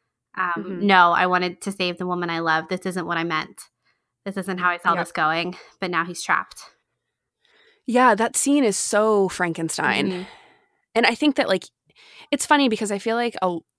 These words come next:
Speaker 2: we're, like, born knowing these, like, major monster themes, right? Like,
Speaker 1: Yeah.
Speaker 2: we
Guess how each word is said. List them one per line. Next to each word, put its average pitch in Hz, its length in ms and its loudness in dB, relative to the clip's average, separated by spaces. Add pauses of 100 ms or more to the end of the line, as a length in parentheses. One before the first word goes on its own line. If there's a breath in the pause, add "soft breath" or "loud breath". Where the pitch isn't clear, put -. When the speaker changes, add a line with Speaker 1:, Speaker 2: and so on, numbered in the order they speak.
(160)
Speaker 2:
we're, 185 240 2
like, 175 260 2
born 170 460 4
knowing 165 440 2
these, 160 260 -4
like, 160 180 -6
major 160 540 0
monster 160 440 -2
themes, 156 520 -6
right? 151 180 -4
Like, 160 120 -6
Speaker 1:
Yeah. 175 300 0
Speaker 2:
we - 60 -8